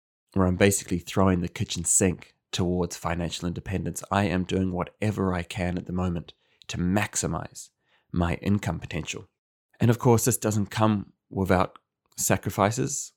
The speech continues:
I'm finding that by the time I climb into bed at the end of the day, I am extremely tired, but I am absolutely maxing out the opportunity that I have at the moment to earn income, because I've seen this as a great opportunity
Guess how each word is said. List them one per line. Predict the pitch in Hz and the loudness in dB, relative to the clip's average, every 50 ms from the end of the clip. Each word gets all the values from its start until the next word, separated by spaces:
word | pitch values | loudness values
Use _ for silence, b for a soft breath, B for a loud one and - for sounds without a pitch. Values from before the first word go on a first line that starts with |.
| _ _ _ _ | _ _ _ _
I'm | 95 92 | 0 0
finding | 90 - 110 104 104 101 95 | 2 2 2 4 4 4 4
that | 92 - - - | 2 2 0 0
by | 98 | 0
the | 92 92 | 0 0
time | - - 101 90 90 | 0 -2 -2 -2 -2
I | 87 | -2
climb | 90 - - - 92 92 92 92 | -6 -8 -6 -2 2 2 4 2
into | 90 - 95 | 2 0 -2
bed | 82 - 95 98 101 98 | 0 4 4 6 6 4
at | 92 - | 2 0
the | - 95 | -2 -2
end | 95 92 | -2 -2
of | 85 | -2
the | 90 | -2
day, | 82 - 80 85 92 92 | 0 0 2 2 2 0
I | - - 92 90 | 0 0 0 0
am | 87 90 | 0 -2
extremely | 87 - - - - - - 98 101 104 104 98 90 87 | -4 -4 -4 -4 -4 -4 0 2 4 4 4 4 2 -2
tired, | - - 85 82 82 82 87 - - _ _ _ _ | -2 -4 -4 -2 -2 -4 -6 -8 -14 _ _ _ _
but | - 95 85 - - | -6 -6 -6 -4 -6
I | 95 90 | -4 -4
am | 90 - - _ | -4 -4 -6 _
absolutely | - 107 101 - - - 95 90 92 90 - 90 90 87 - _ _ _ _ _ _ _ _ _ - | -2 -2 -2 -2 -4 -4 -2 -2 -2 -2 -2 -2 -4 -4 -6 _ _ _ _ _ _ _ _ _ -4
maxing | 87 92 104 101 - - - 92 90 90 87 | 0 0 0 0 0 -2 -4 -2 -2 -2 -2
out | - - - | -4 -6 -6
the | - 90 87 | -4 -4 -4
opportunity | 87 - - - - 92 87 85 87 | -4 -4 -6 -2 -2 0 0 0 -2
that | 78 87 87 | -4 -4 -4
I | 85 82 | -4 -4
have | 92 92 85 85 | -4 -4 -4 -4
at | 87 - | -4 -6
the | - 85 | -6 -4
moment | 87 87 85 82 - - _ _ - | -4 -4 -4 -6 -8 -12 _ _ -10
to | - - 101 98 95 | 0 2 2 2 4
earn | - - 104 104 - | 4 6 6 6 6
income, | 110 143 151 - - 76 85 87 - _ | 4 2 2 2 -2 -6 -6 -10 -12 _
because | 95 - - 101 95 95 87 - - - - _ _ _ | -16 -6 0 2 2 4 2 0 -4 -8 -10 _ _ _
I've | 95 92 - | -4 -2 0
seen | - - 113 107 107 104 | 2 4 6 6 6 6
this | 98 92 - | 4 2 0
as | - 92 - | -2 -2 -4
a | 98 | -4
great | - - 104 107 107 107 - | -2 2 4 4 4 4 2
opportunity | 98 - - - - 107 90 87 - 95 90 92 | 0 -4 -4 -4 -2 -2 -2 -2 -2 -4 -6 -6